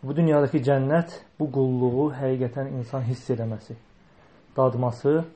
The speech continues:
və Allahu Teala'nın ona rahatlıq verməsi. Bu dünyanın xoşbəxtliyi, həqiqi xoşbəxtlik insanın Allaha gözəl həyat bəxş etməsindədir. E, A-, Allahın insana gözəl həyat bəxş etməsindədir. E,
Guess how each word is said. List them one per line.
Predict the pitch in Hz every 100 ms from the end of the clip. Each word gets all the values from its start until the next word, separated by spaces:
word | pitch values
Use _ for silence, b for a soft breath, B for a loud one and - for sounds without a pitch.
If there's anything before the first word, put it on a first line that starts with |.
| b b b -
və |
Allahu | 147 135 160 160 139
Teala'nın | 139 131 135 156 151
ona | 135 135 151
rahatlıq | 131 110 123 - 139 123 127
verməsi. | 120 113 113 - 107 _ _ - b b b b b
Bu | - 143 180
dünyanın | 185 175 165 185 175
xoşbəxtliyi, | 165 156 160 143 - 143 151 175 208 208 B B B -
həqiqi | 139 139 170 214
xoşbəxtlik | - 170 - 151 - 202 202
insanın | 180 156 127 156 180 220 220 B B B 165
Allaha | 160 156 156 156 147 190
gözəl | 139 147 135 170
həyat | 131 143 147 -
bəxş | 139 - 123
etməsindədir. | - 117 123 117 107 - _ _ _ - -
E, | 151 131 123
A-, | 135 156 -
Allahın | 151 147 143 175 196
insana | 147 139 147
gözəl | 175 147 156 135
həyat | 143 -
bəxş | 131 - 120
etməsindədir. | 117 - 110 107 - _ _ _ _ _ _ b b b b b b b -
E, | 139